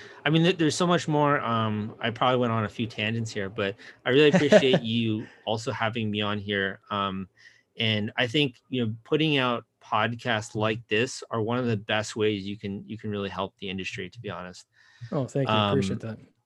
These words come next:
Speaker 1: you know, and everyone kinda has their own take as a teacher as well. Like, I focus on certain things. I'm really into psychology and marketing. I'm sure you focus on certain things.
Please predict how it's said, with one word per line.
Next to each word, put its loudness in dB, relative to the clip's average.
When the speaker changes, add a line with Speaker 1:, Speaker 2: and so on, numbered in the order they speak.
Speaker 1:
you 4
know, 4
and 2
everyone 8
kinda 4
has 4
their 2
own 0
take 2
as -4
a -4
teacher -4
as 0
well. 0
Like, -4
I 0
focus -2
on -2
certain -8
things. -2
I'm -2
really 0
into -4
psychology -6
and -6
marketing. -6
I'm -6
sure -8
you -6
focus -4
on -4
certain -12
things. -8